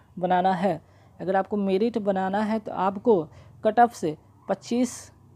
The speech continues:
से तीस प्लस मार्क्स आपको लेकर आने, पच्चीस से तीस प्लस मार्क्स एक्स्ट्रा लेके आने,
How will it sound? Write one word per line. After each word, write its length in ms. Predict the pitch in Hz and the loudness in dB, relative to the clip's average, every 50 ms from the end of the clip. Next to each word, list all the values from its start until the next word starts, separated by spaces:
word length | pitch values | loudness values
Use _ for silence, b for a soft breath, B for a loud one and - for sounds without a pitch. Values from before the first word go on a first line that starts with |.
| - - | -20 -20
से 220 | - - - 240 | -14 -2 -2 -2
तीस 500 | 233 - - 233 233 233 226 - - - - - | -2 0 -2 -4 -2 -2 -4 -6 -14 -20 -8 -2
प्लस 280 | 196 196 202 196 - | 0 2 2 2 -2
मार्क्स 340 | 208 185 185 190 196 - - | -2 -2 0 -2 -2 -4 -6
आपको 340 | - 180 185 185 - - 214 | -6 -6 -6 -4 -2 -2 0
लेकर 320 | 202 190 185 180 196 180 | 2 2 0 0 0 -2
आने, 160 | 175 175 175 | -4 -4 -6
पच्चीस 320 | 175 - - 185 220 226 - | -8 -8 -8 -8 -6 -8 -6
से 120 | - 247 | -8 -10
तीस 240 | 220 - 214 214 - | -8 -6 -6 -6 -6
प्लस 300 | - - 208 214 214 - | -4 -2 -2 -2 -2 -2
मार्क्स 340 | 202 190 190 202 196 - - | -2 -2 -2 -2 -2 -6 -10
एक्स्ट्रा 320 | - 185 - - - 208 | -12 -12 -10 -4 -2 0
लेके 220 | 196 202 196 208 208 | 0 0 -2 -4 -4
आने, 240 | 202 208 233 247 | -2 -2 -2 -2